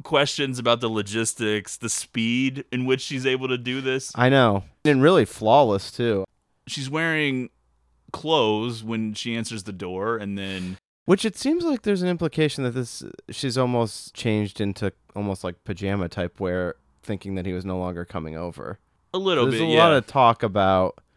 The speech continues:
Speaker 2: "What, am I too late?" It seems like he really was pushing this. And these parents could come back from the gun club at any time.
Speaker 1: <laughs> The gun club. <laughs> Yeah, the speed in which he's able to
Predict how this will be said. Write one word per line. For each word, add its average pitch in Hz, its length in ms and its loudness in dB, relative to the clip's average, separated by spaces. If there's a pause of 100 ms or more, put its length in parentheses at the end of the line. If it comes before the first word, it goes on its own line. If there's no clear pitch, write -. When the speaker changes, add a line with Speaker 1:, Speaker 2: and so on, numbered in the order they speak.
Speaker 2:
"What, 113 240 0
am 113 120 4
I 104 80 4
too 104 240 -2
late?" 107 540 4 (400)
It - 160 -10
seems 185 320 2
like 143 180 4
he 127 120 0
really 113 340 2 (180)
was 104 200 -6
pushing 110 400 -4
this. 65 240 -10 (220)
And 143 80 2
these 233 240 -4 (120)
parents 156 260 0
could - 140 -6
come 113 160 0
back 107 160 6
from 113 160 -4
the 95 100 -2
gun 107 220 2
club 90 260 -2
at 95 60 0
any 104 200 0
time. - 300 -8
Speaker 1:
<laughs> - 0 -
The 151 280 -4 (100)
gun - 360 -6
club. - 560 -4
<laughs> - 560 -4 (760)
Yeah, 185 220 6
the 147 120 0
speed 190 460 2
in 185 100 -2
which 151 180 -2
he's 131 160 -6
able 123 300 -2
to 107 640 -6